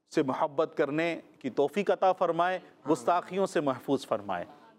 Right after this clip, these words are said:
آمین بجاہ نبی الامین صلی اللہ علیہ وسلم۔ صلو علی الحبیب۔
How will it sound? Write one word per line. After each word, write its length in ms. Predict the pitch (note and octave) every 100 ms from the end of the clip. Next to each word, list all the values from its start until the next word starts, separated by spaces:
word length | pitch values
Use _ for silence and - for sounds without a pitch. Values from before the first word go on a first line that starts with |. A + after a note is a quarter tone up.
| -
آمین 500 | E3 F3 G3 A#3+ F3
بجاہ 320 | D#3 G3 F#3+
نبی 220 | F3 D3
الامین 400 | D3 C#3 D3+ F3+
صلی 200 | - C#3+
اللہ 180 | C3 C3+
علیہ 760 | D#3 C#3+ C3 B2 C3+ D3 B2+ B2+
وسلم۔ 500 | B2 - D#3+ C3 G#2+ - - _
صلو 580 | - A#3 B3 B3 A#3+ A#3
علی 100 | A3+
الحبیب۔ 760 | A3 - G3+ A3 A3+ A3+ A3